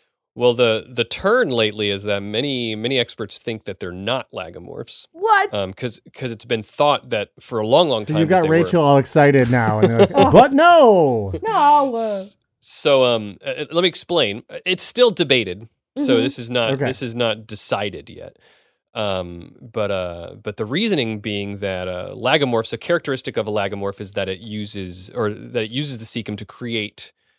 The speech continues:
Speaker 1: um, those extra different feces droppings that they, that they redigest. They're called cecotropes, right?
Speaker 2: Mm-hmm.
Speaker 1: Um, that's the
Speaker 3: Great
Speaker 1: special
Speaker 3: word.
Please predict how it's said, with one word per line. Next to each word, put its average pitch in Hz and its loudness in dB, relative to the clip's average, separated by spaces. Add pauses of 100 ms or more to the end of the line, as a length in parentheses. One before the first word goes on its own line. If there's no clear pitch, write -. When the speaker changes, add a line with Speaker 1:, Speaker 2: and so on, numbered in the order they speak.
(460)
Speaker 1:
um, 92 -6 (280)
those 120 2
extra 139 2
different 131 -2 (360)
feces 127 -8
droppings 135 -2
that 98 -8
they, 92 -8
that 110 -14
they 95 -10 (640)
redigest. 104 -8 (120)
They're 107 -8
called 90 -8
cecotropes, - -10 (220)
right? 95 -10 (460)
Speaker 2:
Mm-hmm. 208 -6 (640)
Speaker 1:
Um, 101 -6
that's 117 -4
the - -10
Speaker 3:
Great 101 -8
Speaker 1:
special 113 -2
Speaker 3:
word. 151 -10